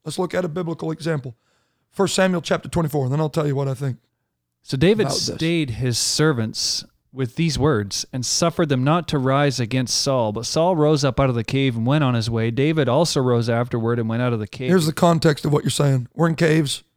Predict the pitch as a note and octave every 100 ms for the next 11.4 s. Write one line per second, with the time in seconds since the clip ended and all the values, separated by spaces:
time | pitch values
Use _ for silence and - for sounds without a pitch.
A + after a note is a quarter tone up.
0 | _ A2+ A#2 - _ - - - - _
1 | G#2+ C#3+ E3 D#3+ D#3+ C#3+ D3 C3+ A2 -
2 | _ _ _ - G#3 F#3 F3 D#3 D#3 -
3 | D#3 D3+ C#3 - C#3 C#3+ G#2+ - C3 F3
4 | - C#3+ - E3+ E3+ D3+ D3 D#3 D3+ D3+
5 | C#3 - F#3+ - A#2 - A#2+ A#2+ A#2+ D3
6 | D#3 C#3 - F3 F3 D3 C3 D3 D#3 C3
7 | B3 - - A3 G#3 F3 G3+ A#3+ A3 G3+
8 | E3+ F3 F#3 G3+ G3 D3+ E3+ C#3 C#3 D3+
9 | F3 - - F3 E3 - F3+ F3+ - C#3+
10 | B2 A#2+ G3 A#3 A#3+ A3+ G3 E3+ D3+ C#3
11 | D#3+ C3 A2+ A#2